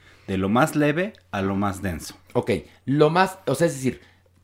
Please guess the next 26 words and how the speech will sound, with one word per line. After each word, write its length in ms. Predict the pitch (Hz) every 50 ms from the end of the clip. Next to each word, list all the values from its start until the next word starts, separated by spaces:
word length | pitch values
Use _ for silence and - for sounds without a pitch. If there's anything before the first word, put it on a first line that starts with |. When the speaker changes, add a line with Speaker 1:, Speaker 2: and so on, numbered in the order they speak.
| _ _ -
Speaker 2:
eh, 320 | 147 151 151 - - - -
durante 420 | 135 165 170 160 160 156 156 160
las 180 | 160 156 151 -
prácticas 560 | - - 208 202 208 - 247 220 233 185 -
sexuales 760 | - 110 - - - 113 104 95 85 78 82 113 143 - - _ _ _ _ _ _ _ _
hay 180 | - 131 147 151
gente 560 | 147 - - 160 151 139 131 - - 147 - -
a 60 | 110
la 200 | 110 107 107 -
que 100 | - 127
le 140 | 127 131 131
gusta 680 | 117 131 151 147 131 - - - - 120 135 165 - - _ _ _ _ _ _ _
que 160 | - 127 123 123
la 220 | 131 127 127 131
orinen, 680 | 135 143 156 160 175 190 202 202 190 175 165 160 151 139 - _ _ _ _ _
por 180 | - - - 117
ejemplo, 480 | - - 180 180 170 - - 107 - - _
¿no? 280 | - 113 170 226 262 - - - - - - _
Se 180 | - - 139
llama 460 | 135 143 156 165 180 185 180 - - - _ - 110 - -
lluvia 340 | - 165 196 185 185 180 165
dorada 380 | 147 120 107 107 95 82 82 78
eso. 240 | 76 71 - - - - - -
Speaker 1:
Exactamente, 800 | 113 101 - - - - 127 123 - - - 131 131 127 120 113
Speaker 2:
Ok, 200 | - 120 95 -
Speaker 1:
pero 120 | 85 -